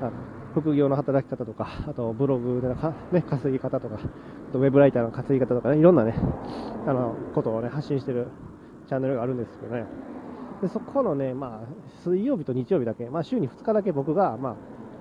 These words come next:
僕がアサインというかね、あの、「喋ってくれませんかね」とお願いするような、お願いして話、喋ってもらうっていうのをね、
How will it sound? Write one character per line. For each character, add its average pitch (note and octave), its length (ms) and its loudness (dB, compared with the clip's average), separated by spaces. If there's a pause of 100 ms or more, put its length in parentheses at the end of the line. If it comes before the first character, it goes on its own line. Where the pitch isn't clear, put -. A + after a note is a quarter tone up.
(240)
僕 D3 160 2
が C#3 100 6
ア C#3 60 4
サ E3+ 140 4
イ D3+ 40 4
ン B2+ 60 0
と A2 100 -4
い G#2+ 40 -2
う - 20 -8
か G#2+ 140 -4
ね、 B2+ 140 -4 (160)
あ B2 40 -6
の、 A2+ 200 -4 (240)
「喋 C#3+ 200 2
っ - 0 -
て C#3+ 120 0
く D3+ 60 0
れ E3 60 4
ま D#3+ 80 4
せ F3 100 0
ん D3+ 40 0
か D#3 80 -2
ね」 G3+ 180 4
と C3 80 -6
お A#2+ 60 -2
願 C3 160 0
い C3 40 0
す D3+ 120 -6
る D3+ 60 2
よ C#3+ 100 4
う - 20 -4 (440)
な、 C3+ 40 -2
お C3 40 -2
願 C3+ 100 2
い - 20 2
し - 80 -6
て G3+ 80 4
話、 D#3 260 4
喋 D3+ 140 6
っ - 20 -6
て E3 100 4
も D#3 80 6
ら D#3 80 10
う - 20 10
っ - 20 0
て - 120 -8
い - 20 -6
う G2+ 40 -10
の G2+ 60 -8
を - 20 -10
ね、 G2+ 80 -10